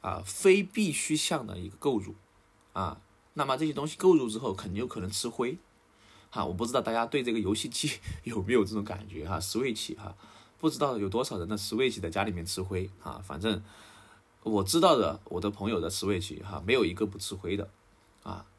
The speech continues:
我一开始我就对这种游戏机啊不是很感冒啊，因为我玩游戏就只玩电脑游戏和，和这个手机游戏嘛，对吧？电脑游戏大家都知道，P C端的啊，手机游戏就用平板玩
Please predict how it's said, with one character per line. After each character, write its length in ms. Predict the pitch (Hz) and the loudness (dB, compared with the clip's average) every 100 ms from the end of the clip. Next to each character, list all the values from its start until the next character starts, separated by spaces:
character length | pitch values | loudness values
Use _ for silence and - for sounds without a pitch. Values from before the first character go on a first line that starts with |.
| _ | _
我 160 | - 110 | 2 4
一 60 | |
开 260 | 139 156 160 | 4 4 4
始 140 | 214 | 4
我 100 | 117 | 0
就 80 | 90 | -2
对 140 | 98 | -2
这 80 | 95 | -2
种 100 | 92 | -2
游 160 | 87 92 | -2 -2
戏 140 | - | -4
机 180 | - 98 | -8 -8
啊 100 | 85 - - - - | -8 -10 -20 -20 -8
不 80 | 117 | -6
是 100 | 135 | -4
很 160 | 113 | -6
感 200 | 113 78 | -10 -10
冒 220 | 71 67 - | -8 -10 -10
啊， 220 | 60 - | -12 -12
因 100 | 113 | -2
为 80 | 156 | 0
我 340 | 165 131 - - - - - _ | 0 -2 -8 -12 -18 -20 -20 _
玩 160 | - 107 | 0 2
游 120 | 107 | 4
戏 160 | 113 113 | 2 -2
就 140 | 104 | -4
只 320 | - - 82 - | -6 -8 -10 -6
玩 240 | - 76 82 - | -4 -4 -6 -4
电 140 | - 160 | 0 2
脑 120 | 85 | 0
游 120 | 80 | -2
戏 220 | 85 104 | -4 -6
和， 180 | 95 101 104 - - | -8 -8 -8 -10 -16
和 140 | - 92 | -10 -6
这 140 | 110 | -4
个 160 | 101 87 | -2 -4
手 200 | - 90 | -6 -6
机 140 | 92 | -2
游 100 | 107 | -2
戏 140 | 95 - | -4 -8
嘛， 160 | - - | -16 -10
对 80 | 85 | -8
吧？ 80 | |
电 180 | 78 151 | 0 0
脑 60 | 147 | 0
游 180 | 80 90 | -2 -2
戏 220 | - 92 | -2 -4
大 120 | 95 | -2
家 60 | 98 | -4
都 80 | |
知 100 | 95 | -4
道 180 | 92 80 - | -4 -6 -8
，P 140 | - | -8
C 140 | 123 131 | -4 -2
端 180 | 123 120 | -2 -2
的 100 | 101 - - - - _ | -6 -16 -20 -20 -20 _
啊， 160 | - 98 | 0 0
手 160 | 95 | 0
机 100 | 104 | 2
游 140 | 143 113 | 4 4
戏 220 | 110 117 | 2 -2
就 100 | 123 | 0
用 120 | 113 | -2
平 180 | 98 107 | -4 -2
板 180 | 107 80 | -2 -2
玩 180 | - | -8